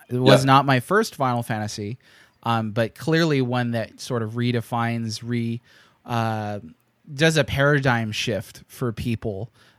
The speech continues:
Speaker 1: uh, in the way that they perceive video games and what
Speaker 2: Yes.
Speaker 1: video games are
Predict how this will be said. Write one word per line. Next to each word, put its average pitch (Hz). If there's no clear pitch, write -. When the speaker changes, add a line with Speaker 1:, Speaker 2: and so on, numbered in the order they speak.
Speaker 1:
uh, 113
in 120
the 120
way 117
that 117
they 117
perceive 110
video 113
games 107
and 107
what 120
Speaker 2:
Yes. 117
Speaker 1:
video 120
games 113
are 101